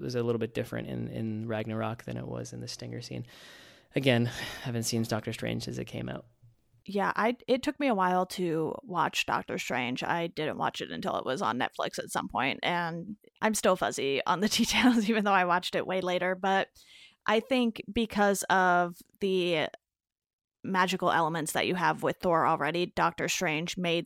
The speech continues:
Speaker 2: the most sense to bring in, especially when, you know, they need to go find Odin just before he dies, pretty much.
Speaker 1: Right, yeah, miraculous timing on their part.
Speaker 2: <laughs> Exactly.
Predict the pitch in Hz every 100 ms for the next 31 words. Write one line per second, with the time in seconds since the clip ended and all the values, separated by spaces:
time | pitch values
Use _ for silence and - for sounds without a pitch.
0 | - 165 160 - - 156 196 - - 208
1 | 220 220 226 247 - - - 202 190 214
2 | 202 196 202 190 180 180 175 170 175 175
3 | - 202 180 170 165 170 185 180 175 175
4 | 139 160 - 170 170 165 165 - _ 185
5 | 175 180 170 190 190 185 - 180 180 180
6 | 175 175 175 180 175 156 170 185 - 202
7 | 196 208 214 - - _ - - 175 196
8 | 151 165 175 147 147 156 160 165 147 -
9 | 151 143 131 131 131 123 123 113 - -
10 | 208 247 - 285 - 359 - - _ _
11 | _ _ - - 294 220 - 214 202 196
12 | 196 196 180 175 -